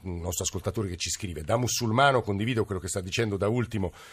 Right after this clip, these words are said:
padre Samir, eh, però c'è anche chi critica e dice ed è infantile fare riferimento al Medioevo perché ben altre erano le conoscenze e le consapevolezze degli uomini rispetto a quelle di oggi." No, riprende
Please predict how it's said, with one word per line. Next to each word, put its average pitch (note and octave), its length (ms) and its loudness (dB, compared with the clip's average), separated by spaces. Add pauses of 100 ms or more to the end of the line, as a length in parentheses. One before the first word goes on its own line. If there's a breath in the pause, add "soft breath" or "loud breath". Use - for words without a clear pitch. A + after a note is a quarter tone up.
(240 loud breath)
padre B2 300 4
Samir, C3+ 720 6
eh, G2+ 180 4
però A#2+ 340 4
c'è - 200 -2
anche G2+ 200 0
chi F2 160 -8
critica A2 340 -4
e G2 40 -2
dice G2 200 -2
ed G2 80 0
è G#2+ 40 4
infantile A2+ 560 0
fare G#2+ 220 2
riferimento G#2 540 -2
al G2+ 60 0
Medioevo G#2+ 460 2
perché G2 280 -4
ben G2+ 160 0
altre G#2+ 260 0
erano G2 140 2
le F#2+ 100 -2
conoscenze G2 500 -2
e F#2 40 -2
le F#2 40 -6
consapevolezze G2+ 640 -2
degli F#2 140 -4
uomini G#2 260 0
rispetto F#2+ 320 -4
a G#2+ 40 -2
quelle A#2 180 -4
di C#3 100 0
oggi." A#2 200 4
No, G#2+ 100 0
riprende F#2+ 420 -2